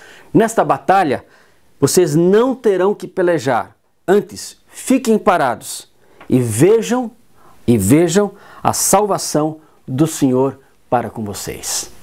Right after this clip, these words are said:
Uau! Que coisa tremenda! Eu tenho certeza que todos nós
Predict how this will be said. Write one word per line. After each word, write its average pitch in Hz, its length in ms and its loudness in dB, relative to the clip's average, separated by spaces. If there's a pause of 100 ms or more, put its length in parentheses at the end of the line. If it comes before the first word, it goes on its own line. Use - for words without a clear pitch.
(280)
Uau! 127 380 -2 (500)
Que - 100 -4
coisa 175 260 0
tremenda! 143 500 0 (280)
Eu 135 60 4
tenho 160 160 4
certeza 160 400 0
que - 160 -12
todos 156 520 0
nós 131 600 -2